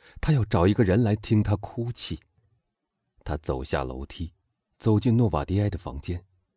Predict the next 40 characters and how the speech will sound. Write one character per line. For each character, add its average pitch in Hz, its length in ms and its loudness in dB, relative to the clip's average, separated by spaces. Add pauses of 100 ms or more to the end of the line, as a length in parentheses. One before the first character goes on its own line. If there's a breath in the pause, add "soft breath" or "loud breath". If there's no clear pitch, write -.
(520)
那 156 60 2
老 90 220 2
人 101 160 2 (200 loud breath)
正 170 180 4
用 120 100 4
他 139 120 0
所 95 200 2
能 98 120 4
够 139 140 2
表 82 260 2
现 107 220 2
出 120 140 -4
最 117 220 0
亲 160 340 0
热 160 120 4
的 85 120 0
表 69 260 -6
情， 87 260 -4 (240 soft breath)
在 - 220 -8
倾 113 260 0
听 113 240 0 (140)
布 98 100 -2
沙 85 200 -4
尼 76 200 -6
神 73 240 -6
父 - 140 -16
说 80 180 -4
话。 - 240 -8 (1000)
布 95 100 2
沙 82 200 0
尼 78 180 -2
神 73 200 -4
父 - 220 -12 (220 soft breath)
仍 98 180 2
像 90 160 0
往 73 240 0
常 104 200 -2
一 90 100 0
样 73 200 0
冷 69 160 -6